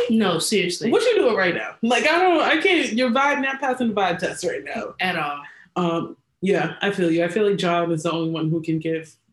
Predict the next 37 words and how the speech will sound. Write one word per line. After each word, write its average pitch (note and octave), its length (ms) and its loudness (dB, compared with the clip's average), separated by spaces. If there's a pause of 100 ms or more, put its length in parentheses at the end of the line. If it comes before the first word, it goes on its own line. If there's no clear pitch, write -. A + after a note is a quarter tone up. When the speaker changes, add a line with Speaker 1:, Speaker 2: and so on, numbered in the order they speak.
(360)
Speaker 1:
a D#3 100 -4
semi. D#3+ 640 -2
Speaker 2:
And D3 120 -8
he F#3 220 -4
didn't F#3+ 360 -6
do G3+ 120 -10 (180)
it. B3+ 100 4
Speaker 1:
Right. A3+ 400 2 (760)
<laughs> D4+ 400 0
He C4 160 0
already B3 280 0
said A3+ 340 0
all F#3+ 220 0
that A3 160 2
needed A3 260 2
to - 100 -4
be G3+ 140 -2
said E3+ 400 0
for G3 380 2 (240)
Patrick's G3 400 -2
side F#3+ 220 0
of F3+ 80 -4
the E3 80 -6
family. D#3+ 580 -4
Speaker 2:
Yeah. E3 320 -6 (680)
Speaker 1:
Um, F3 1800 -4 (540)
Speaker 2:
What F#3+ 140 -4
do A#3 60 -2
you B3+ 80 -4
think A3 180 -2
about E3+ 280 -4
the D#3 160 -6
wedding D#3+ 280 -8
dress D3+ 320 -18
that - 240 -16
Thais D#3+ 600 -14
chose? E3 540 -20